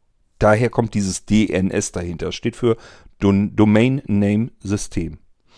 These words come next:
Und dieses Dyn davor, das ganze Ding heißt ja DYN D N S, das bedeutet,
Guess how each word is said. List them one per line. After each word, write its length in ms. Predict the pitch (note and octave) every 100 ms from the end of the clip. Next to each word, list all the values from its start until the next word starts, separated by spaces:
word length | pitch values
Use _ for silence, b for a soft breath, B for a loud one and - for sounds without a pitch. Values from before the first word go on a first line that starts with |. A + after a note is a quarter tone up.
| b b b b b b b
Und 400 | A#2 A2 - -
dieses 440 | G2+ F#2+ F#2 - -
Dyn 540 | - F#2 G#2 D3+ A#3+ A#3+
davor, 520 | G2 - G2+ C#3 A#3+ _ _
das 160 | - -
ganze 260 | G2 G2
Ding 240 | E2+ G2+ G2
heißt 240 | G#2+ -
ja 80 | G2
DYN 360 | F#2 A2 C3+
D 120 | G#2+ G2
N 120 | F2+
S, 420 | - A#3 - - - - _ -
das 340 | A#2+ B2+ -
bedeutet, 800 | - B2 G#2 A2 C3+ B2+ - -